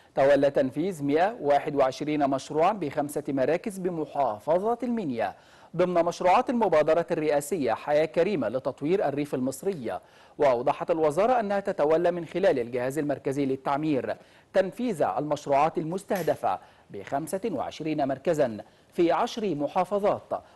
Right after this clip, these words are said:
وتضم نحو سبعمائة وواحد وأربعين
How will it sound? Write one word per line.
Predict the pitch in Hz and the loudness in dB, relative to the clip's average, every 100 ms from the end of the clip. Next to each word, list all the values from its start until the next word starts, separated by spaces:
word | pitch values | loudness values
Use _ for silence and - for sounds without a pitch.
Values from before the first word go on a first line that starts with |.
| - | -6
وتضم | 120 120 131 180 247 320 _ | -6 -2 0 2 0 -6 _
نحو | 160 156 151 | -2 -2 -2
سبعمائة | 143 143 135 143 208 104 98 _ - | -4 -2 -2 -2 -2 -2 -6 _ -2
وواحد | 123 143 156 | 0 0 -2
وأربعين | 139 131 139 127 135 147 135 | -2 0 0 0 0 0 0